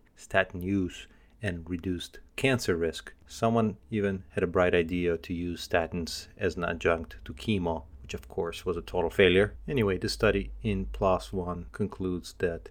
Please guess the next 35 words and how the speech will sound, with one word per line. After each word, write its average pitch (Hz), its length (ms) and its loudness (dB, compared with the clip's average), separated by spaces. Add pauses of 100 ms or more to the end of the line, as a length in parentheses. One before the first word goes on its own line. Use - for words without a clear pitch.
the 95 100 -2
risk 113 300 2
of - 100 -8
colorectal 98 520 0
cancer 90 340 0
was 85 200 -4
lower 92 300 4
in - 160 -6
statin - 460 -2
users 85 480 -8
versus 90 420 -4
non-users. 82 640 -2
So 90 320 0
if 80 120 -12
you're 95 120 4
on 85 60 0
a 85 40 0
statin, 107 460 2 (120)
your 98 100 -2
risk 92 200 0
of - 80 -12
colorectal 92 360 -2
cancer 95 280 -4
is 92 60 -6
lower. 101 280 6 (220)
Great. 135 320 4 (380)
But - 200 -4
no 104 240 4
difference 95 540 2
was 92 260 0
observed 87 560 0
among 85 440 -6
those 87 480 4
who 98 80 -6
continued 104 680 2